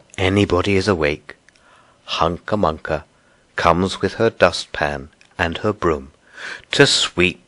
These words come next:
the dolly's house. Oh, well done, Hunca Munca! What a great surprise that must have been for the dollies, to have a nice clean house. That's probably why it's always a good idea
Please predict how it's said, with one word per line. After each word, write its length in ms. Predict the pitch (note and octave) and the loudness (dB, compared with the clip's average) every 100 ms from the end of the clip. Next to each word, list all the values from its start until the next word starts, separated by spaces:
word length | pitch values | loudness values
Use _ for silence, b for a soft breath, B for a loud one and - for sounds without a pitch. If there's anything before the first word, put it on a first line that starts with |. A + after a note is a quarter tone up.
| - | 2
the 120 | A2+ | 2
dolly's 600 | - - D2 D#2 D#2+ - | 4 4 4 4 -2 -4
house. 580 | - D2 A#1 - - - _ _ _ _ - - - B B | 0 0 0 -8 -14 -14 _ _ _ _ -6 -6 -6 B B
Oh, 100 | - | 6
well 500 | A2+ A2 A#2+ F3+ A#3 | 6 6 4 4 6
done, 320 | G3+ C#3 A2 G2+ | 2 2 2 0
Hunca 360 | F2+ E2 - | -2 -2 -4
Munca! 460 | E2+ D2+ D2 - - _ b b b b b b - | -4 -4 -4 -6 -8 _ b b b b b b 2
What 180 | D#3 | 2
a 60 | - | 2
great 420 | - - A#2 - | -4 2 4 2
surprise 580 | - - - F#2 D#2 C#2+ | -4 -4 0 0 0 0
that 220 | F2 - | -2 0
must 220 | - F#2 | -4 -4
have 140 | G#2 - | -8 -4
been 220 | F#2+ F2+ | -4 -4
for 120 | - | -6
the 120 | G2+ | -4
dollies, 560 | F2+ E2+ D#2+ C2 - - _ _ _ _ | 2 4 2 0 -8 -20 _ _ _ _
to 100 | - | -6
have 180 | - D2+ | -4 -2
a 100 | D2 | -4
nice 520 | C#2+ C#2 D#2+ F#2 - | -6 0 0 0 -4
clean 480 | - - F2 E2+ E2+ | -6 -6 -6 -4 -8
house. 600 | - - C2 - - - _ _ _ _ _ _ _ _ _ _ _ _ _ _ _ _ _ _ - | -8 -6 -6 -10 -18 -18 _ _ _ _ _ _ _ _ _ _ _ _ _ _ _ _ _ _ -4
That's 220 | C4 - | -4 2
probably 300 | A#2 F2 D2+ | 4 4 2
why 240 | C#2+ F2 | 2 4
it's 220 | C#2+ - | 4 2
always 340 | G#2 G2 D2+ D2 | -2 0 0 -2
a 60 | |
good 200 | C#2+ E2 | -6 -4
idea 520 | D2 D2 C#2+ F#2+ F2+ | 0 0 0 -2 -2